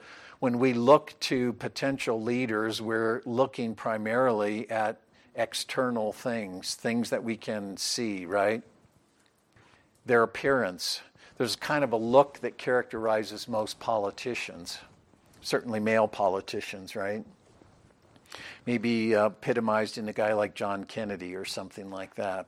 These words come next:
But anyway, so Israel had a notion in their head. They wanted a king, but a king who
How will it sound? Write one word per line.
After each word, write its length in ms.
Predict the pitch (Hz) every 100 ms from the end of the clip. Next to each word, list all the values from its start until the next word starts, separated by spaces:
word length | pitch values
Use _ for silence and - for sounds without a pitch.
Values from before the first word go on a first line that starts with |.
| -
But 160 | 95 - - - - - -
anyway, 360 | 147 147 117 110
so 280 | - 143 139
Israel 680 | 151 165 151 139 127 123 120
had 380 | - 143 143 143
a 120 | 131
notion 580 | 120 131 151 - 131 123
in 240 | 127 113
their 260 | 117 135 123
head. 300 | 104 98 90
They 140 | 113
wanted 480 | 110 127 143 - 107
a 80 | 101
king, 460 | - 165 123 101 - - -
but 120 | - 120
a 60 |
king 380 | 117 160 151 147
who 360 | 127 139 131